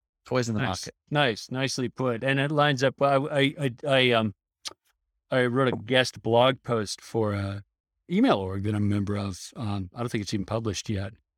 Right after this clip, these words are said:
Speaker 2: <laughs> but I kinda teed off on, I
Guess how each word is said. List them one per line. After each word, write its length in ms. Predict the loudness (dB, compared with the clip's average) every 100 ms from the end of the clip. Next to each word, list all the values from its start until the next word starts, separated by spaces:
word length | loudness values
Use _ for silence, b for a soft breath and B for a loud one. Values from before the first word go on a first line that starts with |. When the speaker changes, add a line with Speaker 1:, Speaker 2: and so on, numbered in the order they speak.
| _
Speaker 2:
<laughs> 600 | _ _ _ -8 -8 2
but 120 | 4
I 100 | 4
kinda 360 | 2 2 2 0
teed 280 | 0 0 2
off 380 | 4 2 0 -4
on, 480 | 2 2 2 0 -6 _ _ _ _ _ _ _ _ _ _ _
I 260 | -4 -2 -2